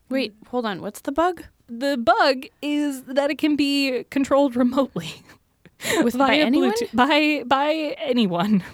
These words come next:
Speaker 1: That's a bad bug.
Speaker 2: It's a real bad bug. This is one that really should be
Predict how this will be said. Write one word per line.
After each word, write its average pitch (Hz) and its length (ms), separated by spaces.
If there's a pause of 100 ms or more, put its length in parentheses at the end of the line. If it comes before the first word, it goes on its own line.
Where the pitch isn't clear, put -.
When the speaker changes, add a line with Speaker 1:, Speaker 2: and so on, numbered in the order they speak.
(300)
Speaker 1:
That's 349 240
a 349 40
bad 294 440
bug. 277 400
Speaker 2:
It's 247 260
a 285 80
real 294 500
bad 208 340
bug. 170 360
This 285 220
is 269 140
one 220 260
that 196 160
really 214 680
should 180 260
be 170 360